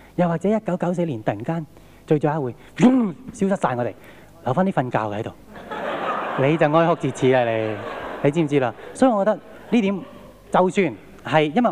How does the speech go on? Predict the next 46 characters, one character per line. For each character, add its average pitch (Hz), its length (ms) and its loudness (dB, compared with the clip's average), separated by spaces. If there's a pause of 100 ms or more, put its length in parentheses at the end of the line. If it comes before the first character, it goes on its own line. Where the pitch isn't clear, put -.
我， - 140 -14
我 165 140 2
事 175 100 -2
實 - 60 -2
上 135 100 0
我 151 100 0
咁 - 200 -2
計 131 180 -2
嘅 120 40 -6
時 - 80 -8
候， 101 220 -2
可 196 60 4
能 139 120 -4
會 123 80 -4
有 131 100 0
一 156 40 -6
啲 165 180 -2
嘅 175 260 0
因 165 120 -4
素 131 200 0
我 120 180 -2
冇 110 140 -6
計 101 160 -6
落 95 120 -6
去 92 200 -8
嘅， 92 40 -16 (420)
啊， 104 200 -4
計 117 160 -4
錯 110 160 -4
咗 120 140 0
一 131 40 -2
啲 127 180 -4
嘅 - 20 -4
因 113 200 -6
素， 101 200 -10 (400)
咁 160 240 -2
所 147 160 0
以 151 100 -4
使 127 140 -2
到 135 120 -4
呢 143 100 -2
個 120 160 -2
有 104 140 -4
個 120 80 -6
誤 107 220 -8
差， 113 300 -8